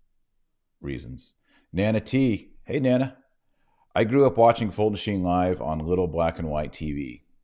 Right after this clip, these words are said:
Praise God. See, she was getting the straight up black and white. Flippin' Eleanor's back.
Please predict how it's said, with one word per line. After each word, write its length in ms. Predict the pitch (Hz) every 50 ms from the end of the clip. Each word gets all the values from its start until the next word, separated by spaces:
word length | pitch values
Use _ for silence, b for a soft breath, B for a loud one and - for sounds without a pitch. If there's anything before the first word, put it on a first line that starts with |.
| _ _ _ _ _ _
Praise 280 | _ - 85 - - -
God. 360 | - - 62 58 52 - - - - - _ _ _ _ _ _ _ _
See, 140 | _ _ -
she 160 | - - -
was 100 | 120 98
getting 240 | 73 80 - 58 65
the 60 | 67
straight 320 | - - - 80 76 73 73
up 120 | 64 50
black 280 | 62 67 71 69 - -
and 80 | 69
white. 320 | 67 67 67 65 65 - - _ _ _ _ _ _ _ _ _ _ _ _ _ _ _ _ _ _ - - - - - - _ _ _ _ _ _ _ _ _ _ _ _ _ - - _ _ _ _ _ _ _ _ _ _ _ _ _ - - - - - _ _ _ _ _ _ _ _ _ _
Flippin' 540 | _ - - - - - 123 131 131 127 110
Eleanor's 520 | 62 85 107 117 113 104 95 87 82 76 69
back. 540 | 71 69 90 87 85 87 90 78 - -